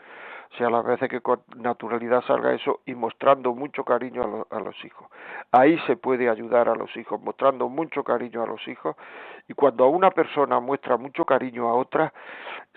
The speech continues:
se le oye más. Es decir, uno generalmente, y sobre todo en los momentos de decaimiento,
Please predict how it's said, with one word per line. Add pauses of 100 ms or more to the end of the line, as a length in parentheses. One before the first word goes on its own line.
se
le
oye
más. (1400)
Es
decir,
uno
generalmente,
y
sobre
todo
en
los
momentos
de
decaimiento,